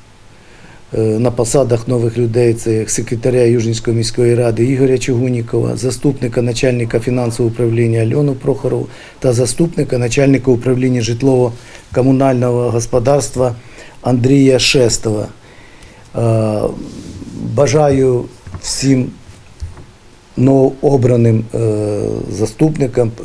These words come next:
секретарю продуктивної роботи, щоб вони знайшли себе на цій посаді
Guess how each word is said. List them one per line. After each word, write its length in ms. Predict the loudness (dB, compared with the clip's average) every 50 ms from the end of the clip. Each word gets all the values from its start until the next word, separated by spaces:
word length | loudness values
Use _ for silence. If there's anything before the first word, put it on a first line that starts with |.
| -8
секретарю 760 | -6 -6 -6 -6 -6 -8 -6 -2 -2 0 2 2 2 0 0 -4 -8 -4
продуктивної 560 | -2 0 0 0 2 2 2 2 4 4 4
роботи, 420 | 4 2 2 2 2 2 2 0 -2
щоб 220 | -2 -2 -2 0
вони 400 | 0 0 0 0 0 -2 -2 -2 -6 -10 -16 -8 -2
знайшли 360 | 0 2 2 2 2 2 2 4
себе 300 | 2 2 2 2 4 4
на 120 | 2 2
цій 160 | 0 0 -2
посаді 560 | 0 0 0 0 0 0 0 0 -2 -2 -6